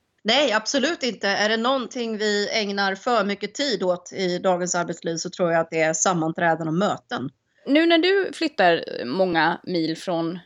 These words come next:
Speaker 2: Stockholm och ditt kontor, hur har du förberett dig för att distansarbetet ska lyckas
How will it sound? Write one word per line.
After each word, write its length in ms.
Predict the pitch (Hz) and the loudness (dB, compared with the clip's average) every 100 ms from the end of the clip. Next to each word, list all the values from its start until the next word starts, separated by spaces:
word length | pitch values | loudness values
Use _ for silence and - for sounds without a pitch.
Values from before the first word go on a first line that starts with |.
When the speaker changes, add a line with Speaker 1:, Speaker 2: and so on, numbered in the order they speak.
| _ - | _ -16
Speaker 2:
Stockholm 540 | - 208 - 226 254 | -8 -8 -2 0 0
och 60 | 202 | -2
ditt 260 | 170 - | -6 -12
kontor, 640 | - 196 190 - 285 202 302 - _ _ - | -12 -10 -8 -6 -4 -2 -4 -10 _ _ -6
hur 120 | 254 | -2
har 140 | 254 240 | 0 -2
du 280 | 254 403 415 | 0 0 0
förberett 560 | - 277 175 180 180 | -2 -2 0 -2 -2
dig 140 | - 180 | -4 -6
för 180 | - 185 | -4 -4
att 200 | 185 - | -4 -8
distansarbetet 1080 | 202 - 233 190 - 180 214 415 - 233 | -6 -4 -2 -4 -4 -4 -2 -4 -6 -10
ska 160 | - 214 | -6 -6
lyckas 600 | 208 - 170 180 - | -6 -4 -6 -6 -12